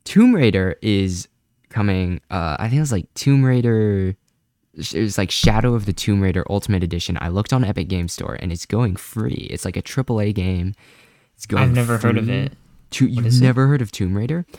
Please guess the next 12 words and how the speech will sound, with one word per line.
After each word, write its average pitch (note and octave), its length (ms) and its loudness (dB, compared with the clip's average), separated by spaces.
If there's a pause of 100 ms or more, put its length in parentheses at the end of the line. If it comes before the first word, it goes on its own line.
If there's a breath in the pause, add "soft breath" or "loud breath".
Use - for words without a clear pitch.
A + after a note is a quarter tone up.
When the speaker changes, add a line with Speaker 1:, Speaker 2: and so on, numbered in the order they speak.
(140 loud breath)
Speaker 1:
So A2 380 0
Speaker 2:
No. B2 120 -4
Speaker 1:
apparently C3 380 0
it's, D#3+ 120 -4
like, A2 260 0
October A#2+ 580 0
thirtieth, G#2 760 0 (440 loud breath)
and G2+ 280 0
you G#2+ 100 2
play G2+ 520 0 (120)
as F#2 420 -2
this F#2+ 440 -4